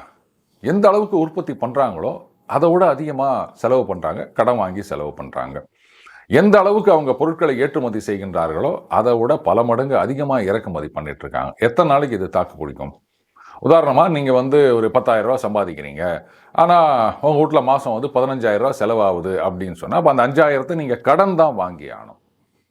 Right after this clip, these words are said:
எத்தனை நாளைக்கு இப்படி கடனே வாங்கிட்டு இருக்க முடியும்? ஒரு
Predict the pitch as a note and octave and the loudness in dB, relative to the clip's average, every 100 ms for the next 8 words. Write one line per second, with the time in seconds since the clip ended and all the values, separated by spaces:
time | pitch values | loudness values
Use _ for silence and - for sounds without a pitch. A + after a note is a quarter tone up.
0 | _ _ - E3+ A#3 A3 G#3+ F#3 E3+ E3+ | _ _ -2 0 4 4 2 0 -2 0
1 | E3 F3 D#3+ D#3 D3 C3 B2 A#2+ G#2 C#3 | -2 0 -2 -4 -6 -8 -8 -8 -8 -10
2 | F3+ _ _ _ - F3+ | -14 _ _ _ 0 2